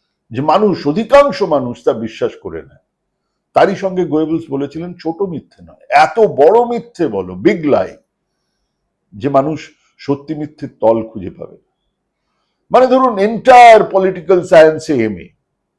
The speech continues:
এখন সাবজেক্ট ওই এন্টায়ার পলিটিক্যাল সায়েন্সটা যে কি, সেটা বুঝতেই বছর কেটে যাবে। গোয়েবলসের বিগ লাইয়ের তত্ত্ব আগে বলতাম, কিন্তু এখন বুঝতে পারছি ভুল বলেছিলাম, ডাহা ভুল আমরা ভেবেছিলাম।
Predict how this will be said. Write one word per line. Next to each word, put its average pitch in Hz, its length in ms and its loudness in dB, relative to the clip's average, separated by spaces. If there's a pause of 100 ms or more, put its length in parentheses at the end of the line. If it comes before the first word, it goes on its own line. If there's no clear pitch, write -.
(580)
এখন 151 200 -10 (320)
সাবজেক্ট 170 640 -2
ওই 196 120 0
এন্টায়ার 208 640 4 (100)
পলিটিক্যাল 190 500 -4
সায়েন্সটা 165 500 -2
যে 180 140 -8
কি, 254 520 -6
সেটা 220 280 0
বুঝতেই 185 520 -4 (320)
বছর 123 300 2
কেটে - 300 -20
যাবে। 73 180 -20 (1300)
গোয়েবলসের 135 560 -2
বিগ 104 320 -8
লাইয়ের 92 260 -4 (100)
তত্ত্ব - 320 -20 (920)
আগে 170 220 2
বলতাম, 202 500 2
কিন্তু 185 240 0
এখন 190 340 2
বুঝতে 185 300 -2
পারছি 170 400 0 (100)
ভুল 170 220 -6
বলেছিলাম, 98 540 -6
ডাহা 120 280 -4
ভুল 185 300 -2
আমরা 202 260 2
ভেবেছিলাম। 131 600 -6